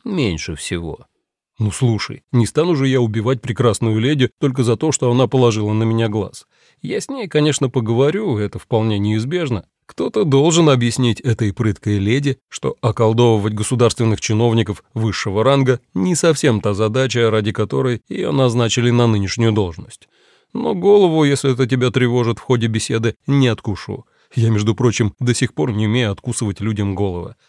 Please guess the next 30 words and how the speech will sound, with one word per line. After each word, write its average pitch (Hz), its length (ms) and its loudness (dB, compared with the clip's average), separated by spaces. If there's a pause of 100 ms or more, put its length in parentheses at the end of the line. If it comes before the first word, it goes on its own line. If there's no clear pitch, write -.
(240)
Даже 180 240 -4
не 196 120 4
знаю, 151 200 0
с - 40 -12
какой 147 240 -4
стороны 143 300 0
подступиться 139 640 -4
к - 80 -8
этой 107 140 -6
задаче. 95 500 -6 (220)
У 123 80 0
меня 104 340 2
рот 110 220 0
слишком 101 340 -4
маленький, 95 560 -4 (140)
и 233 100 -4
зубы 135 380 2
совсем 113 400 0
не 110 80 0
острые. 104 480 -6 (100)
Куда 156 300 -4
уж - 220 -12
мне». 95 300 -8 (540)
«Когда 90 400 -4
это 147 360 -2
тебя 104 460 -4
останавливали 107 1000 -2 (100)
настолько 110 600 -2
незначительные 95 1000 -2
препятствия?» - 800 -8